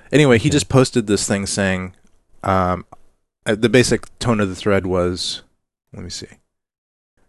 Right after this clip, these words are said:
Speaker 1: Actually, I'm gonna just look at, look at the actual thread name. It's called A Fully Logarithmic Color Space for Cine Like D and V Log L. So he actually had done some tests.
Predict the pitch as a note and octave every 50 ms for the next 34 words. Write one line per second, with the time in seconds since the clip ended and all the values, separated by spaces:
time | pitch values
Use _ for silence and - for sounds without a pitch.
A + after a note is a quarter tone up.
0 | _ _ _ _ D#3+ B2 G#2+ - - F2+ F2 F2+ F2+ E2+ E2 E2+ E2 - - -
1 | - - - - - F#2+ F#2+ - - - - - - - G1+ - - - - -
2 | - - - - E2 - C#2+ - - - _ _ _ _ - F#2 D#2+ D2+ - -
3 | F#2 - - - - A2 G2+ F#2+ F#2+ F2+ - - - _ - - A2+ - - -
4 | C3+ C#3 C#3 D3 D3 C3+ A#2+ A2+ A2+ A2+ G#2+ G#2+ A2 A2+ A2 A2 A2+ A2 A2 A2
5 | - - - - - _ _ _ _ _ _ _ _ _ _ - B2+ A#2 A#2 G#2+
6 | - - - G#2 F#2 F#2 F2+ - - - - G#2 - - - A#2 A2+ A2 G#2+ G#2
7 | G2+ F#2+ F2 - - G#2 G#2 G2 F#2+ F#2 - G2 F#2 F2 F2 F2 F2+ F2 F2 -
8 | _ - - G#2 F#2+ F#2+ G2 F#2+ F2+ F2+ F2 E2+ F2 E2+ F2 - E2+ F2 E2+ -
9 | - - _ _ _ _ _ _ _ _ _ _ _ _ _ - _ _ - -
10 | - - - - - - _ _ _ _ _ _ - - - B2+ A#2 G#2 C#3+ D#3+
11 | D#3+ D#3+ - - - C#3+ C3 A#2+ G2+ - A2+ G#2+ G#2 - G2+ F2 - - - A#2+
12 | G2+ F2 - - - - -